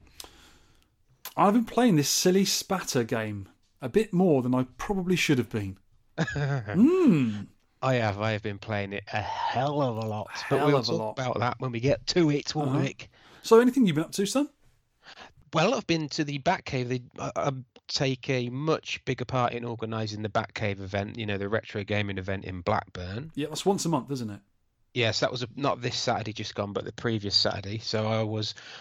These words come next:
Speaker 2: really enjoying that. I had a great night. And I was knackered afterwards, so instead of going out drinking lots of lovely I P A, I went to bed <laughs> about ten o'clock.
Speaker 1: Yeah, that's healthy though, isn't it?
Speaker 2: Yeah.
Speaker 1: Nice one.
Speaker 2: And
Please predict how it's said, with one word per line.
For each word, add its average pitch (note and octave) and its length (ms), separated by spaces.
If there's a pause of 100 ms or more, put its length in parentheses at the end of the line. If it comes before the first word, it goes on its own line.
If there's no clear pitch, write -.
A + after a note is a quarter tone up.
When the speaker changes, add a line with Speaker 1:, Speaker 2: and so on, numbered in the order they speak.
(140)
Speaker 2:
really F3+ 460
enjoying A#2+ 380
that. B2 120
I - 40
had C3+ 100
a B2 40
great C3+ 340
night. A#2 340 (420)
And A#2 360
I B2 120
was A2+ 400
knackered A#2 520
afterwards, G2 520
so A2 100
instead G#2 300
of A2 80
going A2 260
out G#2 180
drinking G2 400
lots G2 280
of F#2 80
lovely F#2+ 320
I F#2 100
P F#2+ 220
A, F2+ 160
I - 20
went F#2+ 220
to G2+ 140
bed F2+ 380 (120)
<laughs> - 140
about C#3+ 440
ten C#3 240
o'clock. C3 540 (200)
Speaker 1:
Yeah, A#2+ 220
that's - 160
healthy A#2+ 320
though, A2+ 220
isn't G#2+ 240
it? G2+ 60 (540)
Speaker 2:
Yeah. F#2+ 460 (400)
Speaker 1:
Nice - 20
one. D#3+ 260
Speaker 2:
And E3 160